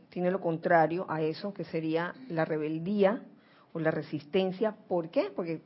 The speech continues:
siempre quiere hacer las cosas a su manera y no admite jamás que nadie le diga,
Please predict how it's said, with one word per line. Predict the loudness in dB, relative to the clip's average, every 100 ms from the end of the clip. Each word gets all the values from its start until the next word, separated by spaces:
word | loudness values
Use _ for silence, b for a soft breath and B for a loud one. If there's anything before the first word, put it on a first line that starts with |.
| -18 -4
siempre | -2 0 0
quiere | 2 2 2
hacer | -2 -4 -4
las | -4
cosas | -8 -6 -4
a | -4
su | -6
manera | -4 -2 2 2 0 -4 b b b b b
y | -2
no | 2
admite | 2 2 2 2 4 8 8 6 0
jamás | -2 -2 0 2 6 8 8 2 -8 -18 -20 b b b b _ _ 0
que | 6 8 8 4 2
nadie | 4 6 8 6 2 2 6
le | 6 6
diga, | 2 -2 -2 -2 -4